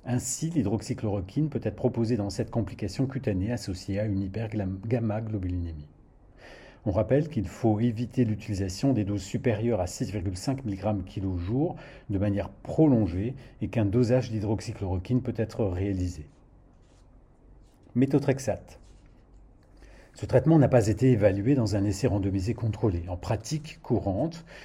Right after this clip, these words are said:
le méthotrexate est utilisé chez les patients ayant des arthralgies d'horaires inflammatoires ou une polyarthrite réfractaire à l'hydroxychloroquine. Il est également utilisé dans le traitement des myosites. Les flunomides.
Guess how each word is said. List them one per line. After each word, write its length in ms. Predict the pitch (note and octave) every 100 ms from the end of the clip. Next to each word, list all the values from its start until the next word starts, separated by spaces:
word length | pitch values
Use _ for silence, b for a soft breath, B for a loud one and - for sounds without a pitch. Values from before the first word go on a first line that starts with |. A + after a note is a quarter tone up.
| B B
le 80 | G2+
méthotrexate 680 | A2+ A2 B2 B2+ - D3 D3
est 180 | A2 -
utilisé 540 | - G#2 G2+ F#2 C3+
chez 160 | C3+ G#2
les 80 | G#2+
patients 420 | G#2+ - C3 A#2
ayant 220 | G#2 G#2+
des 180 | G2 G2
arthralgies 720 | G#2 - A#2 G#2+ G2 A2+ G2+ B B B -
d'horaires 520 | F2+ A2 G2+ D3+ D#3
inflammatoires 920 | A#2+ - A2+ F#2+ F#2 G2 F#2 G#2 C#3 - B B -
ou 180 | G#2+ A2+
une 120 | A2
polyarthrite 920 | A2 C#3 D3 D3 C3+ G2 - B2+ C3
réfractaire 600 | A#2+ - A2 F#2 A#2+ A#2+
à 60 | A2+
l'hydroxychloroquine. 1080 | G#2 G2 G2+ - A2 G2+ F#2+ F2+ F2 D2 C#2+ _ _ b b b b b b -
Il 100 | G#2
est 100 | G#2
également 440 | A2 A#2+ G#2+ C#3
utilisé 580 | B2 F2+ G#2 F#2+ F2+ A2+
dans 140 | A#2+ F#2
le 100 | F2+
traitement 380 | G#2 G#2+ B2
des 100 | G#2
myosites. 720 | F#2 G2+ A2 F2+ F2 - - - - - _ _ _ _ _ _ _ B B B B - -
Les 140 | B2
flunomides. 560 | - D#3+ A#2+ F#2 D#2+